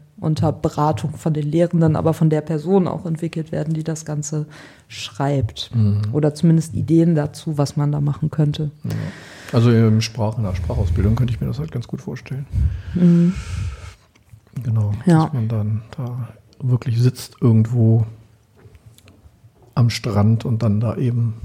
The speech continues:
Speaker 2: sein Essen bestellen muss bei einem
Speaker 1: Ja.
Speaker 2: Ober, der vor einem steht und dann auch interagieren muss und so weiter. Da bleibt das vielleicht stärker im Kopf,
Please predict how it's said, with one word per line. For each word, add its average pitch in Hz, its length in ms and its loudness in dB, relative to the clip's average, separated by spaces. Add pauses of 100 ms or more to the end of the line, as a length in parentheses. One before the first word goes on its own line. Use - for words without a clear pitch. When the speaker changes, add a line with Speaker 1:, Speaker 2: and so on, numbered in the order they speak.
(120)
Speaker 2:
sein 143 180 -4
Essen 127 300 0
bestellen 120 460 4
muss 117 360 2 (240)
bei - 60 -6 (120)
einem 110 100 2
Speaker 1:
Ja. 175 240 2 (120)
Speaker 2:
Ober, 113 160 4
der 113 180 2
vor 110 280 0
einem 113 160 4
steht 110 460 2
und 98 360 0
dann 92 160 2
auch 98 160 0
interagieren 107 640 0
muss 98 160 -2
und 104 120 -6
so 101 140 2
weiter. 101 300 0 (640)
Da - 120 0
bleibt 113 280 2
das 117 140 2
vielleicht 110 300 2
stärker 110 520 -2
im 117 220 0
Kopf, - 400 -4